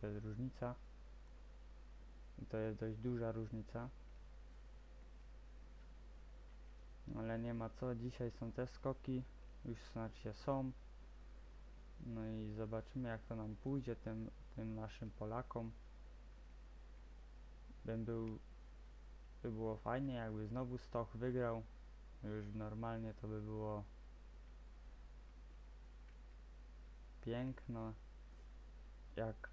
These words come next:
Polacy teraz się poprawili, a zwłaszcza w skokach, w piłce nożnej też. Także bardzo konkretnie im to idzie, bardzo dobrze.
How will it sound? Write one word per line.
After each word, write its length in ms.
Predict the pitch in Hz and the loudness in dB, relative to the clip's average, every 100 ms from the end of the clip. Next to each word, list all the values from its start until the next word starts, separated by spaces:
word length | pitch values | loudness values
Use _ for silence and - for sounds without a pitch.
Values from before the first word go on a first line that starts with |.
| - | 2
Polacy 600 | 117 117 113 - - 113 - | 6 8 8 6 2 2 6
teraz 340 | 113 110 110 - - - | 6 8 6 0 -8 -6
się 140 | 110 107 | -2 0
poprawili, 640 | - 113 113 107 127 127 | 0 0 0 2 4 4
a 120 | 110 104 | 4 4
zwłaszcza 720 | 107 113 - - 107 104 104 - - - | 6 4 2 2 6 6 4 -2 -8 -2
w 200 | 104 98 | 0 0
skokach, 520 | - 113 120 117 110 - - - - - - - - - - | 2 2 4 4 4 0 -10 -10 -10 -10 -10 -10 -10 -10 -10
w 300 | - - - | -10 -10 -4
piłce 340 | - 120 117 113 | 4 4 6 2
nożnej 440 | 113 110 104 104 | 2 2 2 0
też. 380 | - 113 117 113 - - - - - - - - | 2 4 4 2 -4 -10 -10 -10 -10 -10 -10 -6
Także 600 | 110 107 104 107 104 104 104 - - - - - - - - - - - | -2 0 0 0 2 2 -2 -10 -12 -10 -10 -10 -10 -10 -10 -10 -8 -2
bardzo 720 | 110 110 110 110 110 107 110 - - - - - | 2 4 2 2 2 4 2 -2 -8 -10 -10 -4
konkretnie 720 | 110 - 113 113 - 113 110 | -4 2 2 4 2 2 4
im 140 | 107 | 2
to 120 | - | 2
idzie, 300 | 113 107 120 | 2 2 2
bardzo 300 | 113 113 - | 4 2 2
dobrze. 420 | 107 110 107 120 | 2 2 4 4